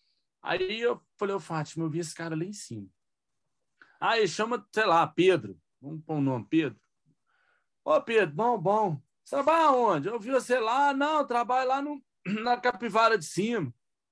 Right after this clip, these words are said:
Falei, "Mó, daqui lá é vinte quilômetros, subindo.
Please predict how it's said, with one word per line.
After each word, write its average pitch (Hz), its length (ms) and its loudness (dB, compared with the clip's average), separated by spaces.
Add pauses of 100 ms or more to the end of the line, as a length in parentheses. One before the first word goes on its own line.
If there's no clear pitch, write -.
(160)
Falei, 226 160 0
"Mó, 226 240 4
daqui 135 300 0
lá 202 140 4
é 233 60 -2
vinte 311 280 -2
quilômetros, 202 800 -2
subindo. 151 680 0